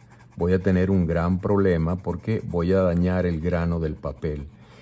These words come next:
Y si eso ocurre, no se puede reparar y me va a quedar el dibujo marcado. No me va a quedar nada bien. En el dibujo hay que tener delicadeza,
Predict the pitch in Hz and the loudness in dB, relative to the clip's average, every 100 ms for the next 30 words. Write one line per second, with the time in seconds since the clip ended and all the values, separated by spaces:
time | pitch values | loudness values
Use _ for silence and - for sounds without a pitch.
0 | - 101 98 - 90 - 107 107 104 104 | -8 -4 -2 0 0 0 -2 0 2 2
1 | 92 92 92 110 101 92 98 104 113 117 | 4 2 0 -4 0 2 2 2 0 0
2 | 101 95 110 - - - - - - 92 | 2 0 -2 -8 -18 -20 -20 -18 -4 0
3 | 101 - 82 82 78 82 92 90 90 101 | 0 -2 -2 -2 -2 -2 0 2 2 0
4 | 82 76 78 78 87 - 87 82 73 - | -2 -2 -4 -4 -4 -2 -2 -2 -6 -10
5 | - 87 80 73 73 - - - 85 98 | -4 -2 -2 -4 -6 -12 -14 -10 -2 0
6 | 98 92 92 87 87 85 80 82 80 73 | 2 0 0 0 0 -2 -2 -2 -4 -4
7 | 67 - - - - - - 139 147 131 | -8 -12 -18 -20 -20 -20 -4 0 2 2
8 | 127 135 127 120 117 98 101 98 98 90 | 2 2 4 2 2 0 2 2 2 0
9 | 87 80 - 73 71 - - | 0 -2 -4 -6 -8 -10 -16